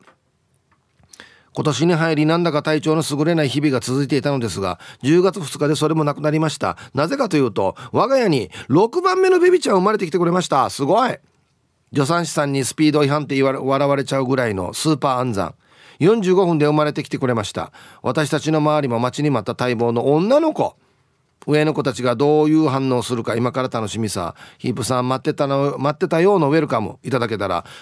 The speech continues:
この子の名前が決まるかもです。いたしく、逃げさびら。ピーエス、ラジオネームどうしようかね。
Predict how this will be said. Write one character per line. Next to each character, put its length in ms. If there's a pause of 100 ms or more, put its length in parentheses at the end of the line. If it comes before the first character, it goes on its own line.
こ 120
の 80
子 100
の 60
名 100
前 160
が 80
決 140
ま 100
る 80
か 80
も 100
で 120
す。 120
い 60
た 80
し 100
く、 80
逃 80
げ 120
さ 100
び 80
ら。 140 (1080)
ピ 160
ー 40
エ 20
ス、 200 (640)
ラ 120
ジ 100
オ 60
ネ 80
ー 20
ム 60
ど 80
う 40
し 40
よ 80
う 20
か 80
ね。 180